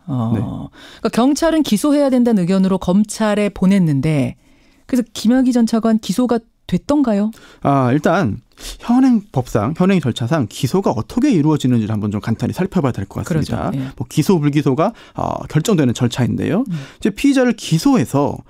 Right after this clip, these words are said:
Speaker 2: 형사 재판으로 보낼지
Speaker 1: 예, 예.
Speaker 2: 아니면 기소하지 않고 그냥 끝낼지는 원칙적으로 검사가 판단합니다.
Speaker 1: 예,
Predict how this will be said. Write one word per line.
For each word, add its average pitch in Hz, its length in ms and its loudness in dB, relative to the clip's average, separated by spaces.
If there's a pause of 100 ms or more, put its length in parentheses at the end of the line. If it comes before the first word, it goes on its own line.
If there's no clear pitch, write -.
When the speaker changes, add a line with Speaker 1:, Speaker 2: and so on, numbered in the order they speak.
(240)
Speaker 2:
형사 226 300 0
재판으로 220 520 0
보낼지 139 500 0
Speaker 1:
예, 156 260 -4
예. 143 60 -8
Speaker 2:
아니면 151 260 2
기소하지 180 500 -2
않고 120 240 0
그냥 160 340 0
끝낼지는 233 560 2
원칙적으로 135 460 -2
검사가 143 640 0
판단합니다. 120 460 -4
Speaker 1:
예, 240 160 2